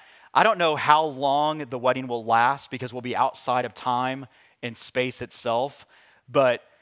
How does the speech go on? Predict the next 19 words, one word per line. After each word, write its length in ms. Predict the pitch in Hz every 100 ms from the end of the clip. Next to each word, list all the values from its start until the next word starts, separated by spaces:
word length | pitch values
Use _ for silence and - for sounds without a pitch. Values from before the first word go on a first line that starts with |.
| _ _ _ _
man, 200 | 143 156
I 100 | 147
bet 120 | 180
it's 100 | 160
a 60 | 123
celebration 640 | - 139 123 131 135 - 123
that 160 | 113
just 240 | 127 - 113
lasts 500 | 127 123 123 - -
for 180 | - 135
eternity. 800 | 107 - 139 139 117 95 82 87 _ _ _ _ 127
And 100 | 127
it's 120 | 123
just 160 | 147 -
gonna 140 | 151
be 160 | 135 123
a, 180 | 110 -
a 140 | - 117
blip 560 | 107 123 139 143 -